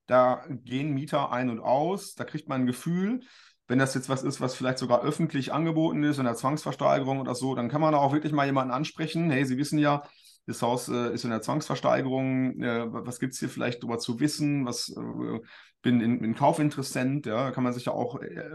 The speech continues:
offenbaren, ja. Also einfach mal gucken, wer da so an und ausgeht und da ist so ein Samstagvormittag eigentlich eine gute Gelegenheit, da mal einfach zu gucken, was da für Menschen sind und wer da so an und ausgeht, ja. Und da hast du irgendwie, früher oder später hast du dann einen Eindruck, äh, ist das da eine gute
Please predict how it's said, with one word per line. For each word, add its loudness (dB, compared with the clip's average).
offenbaren, 2
ja. 0
Also 4
einfach 4
mal 6
gucken, -2
wer -2
da 0
so -4
an -2
und -2
ausgeht 0
und 0
da 4
ist -2
so 0
ein 2
Samstagvormittag 0
eigentlich -4
eine 0
gute -2
Gelegenheit, 2
da 0
mal 0
einfach -8
zu -6
gucken, -2
was -6
da -2
für 0
Menschen 2
sind 0
und -2
wer 0
da 0
so -2
an -2
und -6
ausgeht, -8
ja. -14
Und -14
da 2
hast 4
du 6
irgendwie, 8
früher 0
oder 0
später 2
hast 2
du -4
dann 0
einen -4
Eindruck, 0
äh, 0
ist -8
das -6
da 2
eine 2
gute -2